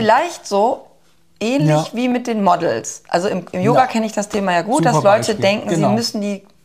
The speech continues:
Speaker 1: was bei dir die Katalogordnung ist,
Speaker 2: Genau.
Speaker 1: wäre dann bei mir der perfekte Körper so,
Speaker 2: Genau.
Speaker 1: den ja niemand hat. Niemand hat den. Den,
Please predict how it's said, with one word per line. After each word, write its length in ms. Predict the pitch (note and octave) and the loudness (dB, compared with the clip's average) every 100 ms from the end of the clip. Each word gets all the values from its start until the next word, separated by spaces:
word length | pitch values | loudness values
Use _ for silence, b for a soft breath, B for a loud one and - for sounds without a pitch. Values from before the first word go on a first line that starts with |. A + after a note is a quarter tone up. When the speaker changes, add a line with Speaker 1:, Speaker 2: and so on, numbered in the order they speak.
| - F#3+ | -14 -4
Speaker 1:
was 160 | - F3 | -2 0
bei 80 | F3+ | -2
dir 100 | F#3 | -4
die 100 | F3+ | -4
Katalogordnung 680 | F#3+ E3+ G3+ - E3+ D#3 F#3+ - | -2 0 0 4 4 2 -4 -6
ist, 160 | - - | -8 -4
Speaker 2:
Genau. 180 | F3+ F3 | 0 2
Speaker 1:
wäre 100 | F3+ | 2
dann 140 | F3 | 0
bei 60 | E3+ | -4
mir 160 | F3+ | -4
der 140 | E3+ E3 | -6 -6
perfekte 480 | E3 F#3 F3 - | -8 -10 -10 -12
Körper 440 | D#3+ G3+ G#3+ A3 A#3+ | -6 0 2 2 -2
so, 100 | A3 | 0
Speaker 2:
Genau. 360 | E3 D#3 B2 B2 | 0 2 0 -4
Speaker 1:
den 120 | G3+ G#3 | -2 2
ja 100 | G3 | 2
niemand 400 | G3+ C#4 A#3+ A#3 | 4 2 0 -2
hat. 220 | D4 - _ _ | -8 -12 _ _
Niemand 280 | A#3 E4+ D#4 | -2 0 -2
hat 160 | - | -6
den. 220 | - - - _ _ | -8 -10 -14 _ _
Den, 140 | F#3 | -10